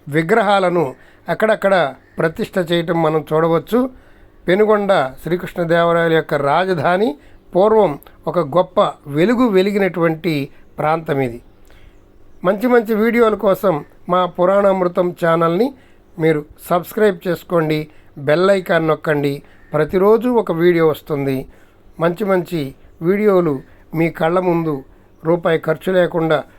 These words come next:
చూసేటువంటి అవకాశం మీకు దొరుకుతుంది.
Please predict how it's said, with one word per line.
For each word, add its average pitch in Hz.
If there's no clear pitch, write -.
చూసేటువంటి 165
అవకాశం 151
మీకు 175
దొరుకుతుంది. 143